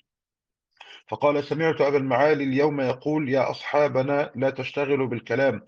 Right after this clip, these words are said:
فلو عرفت أن الكلام يبلغ بي ما بلغ ما اشتغلت به.'" وحكى الفقيه أبو عبد الله الحسن بن العباس الرستمي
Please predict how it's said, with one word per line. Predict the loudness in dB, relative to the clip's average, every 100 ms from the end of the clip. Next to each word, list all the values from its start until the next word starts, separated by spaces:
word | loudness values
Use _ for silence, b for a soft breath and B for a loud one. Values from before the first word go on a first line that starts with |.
| B B B -6
فلو | 0 2
عرفت | 2 0 -6
أن | -6 -4
الكلام | -6 -4 -2 0 0
يبلغ | -2 -2 -4 -4 -4
بي | -4 -6 -6
ما | -4 -2
بلغ | 0 0 -2
ما | -4
اشتغلت | -8 -6 -6 -8 -8
به.'" | -8 -10 B B B B
وحكى | -4 -4 -4
الفقيه | -6 -6 -4 -2 -2
أبو | 0 -2
عبد | -2
الله | -4 -4 -4
الحسن | -6 -8 -8 -8
بن | -6
العباس | -2 -2 0 -6 -4
الرستمي | -8 -8 -10 -10 -8 -8